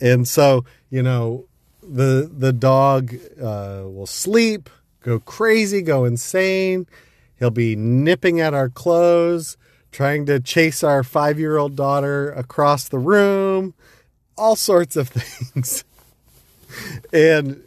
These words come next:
it's, it's just been a trip. You, I mean, if you've had a puppy before, you know the middle of the night wake ups because they gotta go out, the whimpering, the not wanting to be in the crate, all the,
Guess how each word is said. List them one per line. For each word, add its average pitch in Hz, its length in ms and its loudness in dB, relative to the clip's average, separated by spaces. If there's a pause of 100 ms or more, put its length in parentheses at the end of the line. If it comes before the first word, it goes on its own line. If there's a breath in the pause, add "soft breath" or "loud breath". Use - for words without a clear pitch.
(360)
it's, 160 280 -10 (100)
it's 156 220 -6
just 180 260 2
been 139 160 2
a 127 80 2
trip. 147 460 -2
You, 131 340 -6
I 131 80 -2
mean, 139 160 0
if 131 140 -6
you've 165 140 0
had 151 180 2
a 147 40 -2
puppy 131 220 -4
before, 127 260 -2
you 127 160 0
know 139 420 -2 (360 soft breath)
the 120 680 2 (260)
middle 147 480 4
of 139 160 0
the 143 80 -2
night 139 280 -2
wake 135 320 -4
ups 123 240 -6
because 127 320 -4
they 120 100 0
gotta 117 300 2
go 117 240 0
out, 117 400 0 (100)
the 110 260 -4
whimpering, 113 880 -4
the 113 140 -4
not 123 280 -2
wanting 127 280 0
to 120 80 0
be 120 160 0
in 120 100 0
the 113 60 -4
crate, 110 320 -12
all 185 160 0
the, 190 100 -2